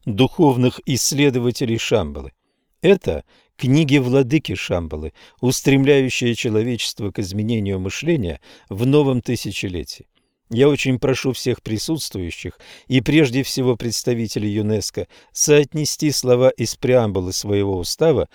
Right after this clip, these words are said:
с моим предложением, которое прошу занести в материалы нашего форума. Это предложение заключается в том, чтобы создать при оон или при юнеско Международный институт мысли,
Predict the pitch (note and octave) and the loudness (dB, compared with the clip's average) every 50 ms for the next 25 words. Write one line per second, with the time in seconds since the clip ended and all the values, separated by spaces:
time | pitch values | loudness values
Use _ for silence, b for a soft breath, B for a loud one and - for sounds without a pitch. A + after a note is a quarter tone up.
0 | b b b b b - - C3 C3 C3 C3+ B2+ A2+ G#2 - A2+ G#2 A2+ A#2 A2+ | b b b b b -2 0 2 4 4 4 2 2 0 0 -2 0 2 2 2
1 | G2+ B2+ F3 E3 B2 G2 F2 E2 - - G2+ - - G#2 G2+ G2 F#2 - - G#2 | 2 2 2 0 0 -2 -4 -4 -2 -4 -2 0 0 0 0 0 0 -2 -2 -4
2 | G2+ - - F3 F3 D#3 - b b b b b A2+ G#2 C3 C#3 C3+ C3 A#2 - | -4 -2 -2 -2 -2 -2 -4 b b b b b 0 2 2 2 2 2 0 -2
3 | - - E3+ E3+ D3+ B2+ C3 C3+ - - B2+ B2 B2+ C3 B2+ A2+ A2+ G#2 F#2+ G2+ | -4 -6 -6 -4 -4 -2 -4 -4 -4 -4 -4 -2 0 2 2 2 0 -2 -2 -2
4 | G2+ - - G#2 F2+ F#2 F2+ - _ _ _ _ - - A#2+ G#2+ G2+ - C#2+ C#2+ | -4 -4 -4 -4 -4 -4 -4 -6 _ _ _ _ -6 -2 0 0 0 -2 -4 -10
5 | C#2+ - _ _ _ _ _ _ _ - D3 E3 D#3+ - D#3+ - D#3+ C#3 A#2 A#2 | -12 -16 _ _ _ _ _ _ _ 2 2 4 4 2 0 0 0 -2 0 2
6 | A2+ A2 G2 G#2+ G#2+ F#2+ G2 G2+ G#2 G2+ A2+ B2 - B2 A#2+ A2 - B2+ B2+ B2+ | 2 2 2 2 0 0 0 0 -2 -2 -4 -4 -6 -6 -8 -4 -2 0 0 0
7 | B2 - - - G2+ - - - A2+ F#2+ F#2+ G2 b b b b b b b - | -2 -2 -4 -6 -6 -6 -6 -4 -4 -4 -4 -6 b b b b b b b -2
8 | - C3+ A#2 A2+ B2 - - B2 B2 A2+ G#2+ C#3 F3 F3 - - - - G2+ G#2 | 0 2 2 2 0 2 2 2 2 2 2 2 2 2 0 -4 -8 -6 -6 -6
9 | - - B2+ A#2+ A#2+ G#2+ G#2 F#2 D2+ C2+ C2+ - b b b b A#2 A#2 A2 A#2+ | -4 0 2 2 4 4 2 2 0 -2 -8 -16 b b b b -2 0 2 2
10 | G2+ - A2 G#2+ G#2+ A2+ A2 B2+ F3+ F3+ - - - - C#2 - _ b b b | 2 0 0 0 0 0 0 0 -2 -2 -2 -4 -4 -6 -8 -8 _ b b b
11 | b b b A#2 C3+ C#3 A#2+ G#2+ C3+ C3+ C3+ C3 D3 F3+ F#3 D3+ C3+ C3 C3 A#2+ | b b b 2 2 4 4 4 4 4 4 4 4 4 2 2 2 2 2 2
12 | - - - B2 A2 - D#3+ D3+ - - - B2 B2+ C3+ C#3+ D3 - - - - | 0 -2 -4 -6 -4 -2 -4 -4 -4 -6 -4 -2 0 0 0 0 -2 -4 -6 -8
13 | D2+ C2+ - | -8 -10 -10